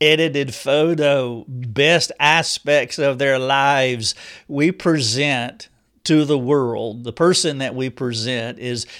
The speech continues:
is presented by our public relations manager. He helps us with our image, the person we want others to know, while hoping they will accept that person, the person we present,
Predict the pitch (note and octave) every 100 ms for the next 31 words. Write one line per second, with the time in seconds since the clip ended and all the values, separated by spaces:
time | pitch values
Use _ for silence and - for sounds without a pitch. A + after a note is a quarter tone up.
0 | - C3 - - C3+ A#2 D#3+ F3+ F3 D3+
1 | B2+ G#2+ D3+ F3 D3 C#3+ C3+ C3 B2+ A#2+
2 | - C#3+ D3 D3+ D3 C3 B2+ C3+ C3 -
3 | C3 A2+ A#2+ A#2+ B2+ B2+ A#2+ G2+ A#2 G#2
4 | - - _ E3 C#3+ F3+ F3+ C#3+ C3 -
5 | C3 A#2+ A#2+ B2 C#3 C#3 A#2+ G#2+ - -
6 | - - C#3 F3 F3+ - D3 C#3+ D#3 D3+
7 | D3 C#3+ D3 D3+ D3 C3+ D#3 C3+ C#3+ C#3
8 | A2 G#2 A#2+ C3+ A#2+ - F#3 B3 - B3+
9 | B3 A#3 A#3 G#3+ G3+ G#3 G#3+ - A#3 A3+
10 | G3 C4+ - C4 B3+ C4+ C4+ A3+ - _
11 | _ _ _ _ _ _ _ _ _ D3
12 | E3 A3 A3+ A3 A#3 A#3 F3+ C4+ C4 D4
13 | -